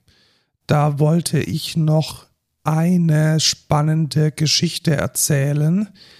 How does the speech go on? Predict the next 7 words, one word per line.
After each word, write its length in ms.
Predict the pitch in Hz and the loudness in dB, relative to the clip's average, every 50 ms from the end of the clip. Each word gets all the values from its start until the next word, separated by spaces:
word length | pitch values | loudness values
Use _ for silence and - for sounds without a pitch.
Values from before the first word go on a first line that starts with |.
| - - _ _ _ _ _ - | -20 -20 _ _ _ _ _ -12
weil 1000 | 147 143 143 135 131 143 147 143 139 139 143 151 160 160 165 175 180 185 208 202 - - _ _ - | -10 -8 -6 -4 -2 0 0 2 2 0 0 0 2 2 2 2 2 2 0 -2 -6 -10 _ _ -4
das 180 | - 151 143 - | -2 -2 -2 -2
Bundesverfassungsgericht 1120 | - 160 160 165 156 - - 143 - - 160 - - 160 143 - - 147 151 151 - - | -2 -2 0 0 0 0 -2 -4 -2 -2 -4 -4 -4 -4 -6 -4 -4 -2 -4 -4 -2 -4
entschieden 540 | - 147 - - - 156 160 170 170 147 123 | -4 -2 0 0 0 0 0 0 -2 -2 0
hat, 280 | 147 165 - - - _ _ - - _ _ _ _ - | -2 -4 -4 -8 -20 _ _ -20 -20 _ _ _ _ -4
dass 560 | - 151 147 147 - - - - - - - _ _ _ _ _ _ _ _ _ - | -2 0 0 0 -2 -2 -4 -4 -6 -8 -12 _ _ _ _ _ _ _ _ _ -2
die, 460 | 151 160 151 147 147 147 147 147 135 | 0 0 2 2 2 2 0 0 -2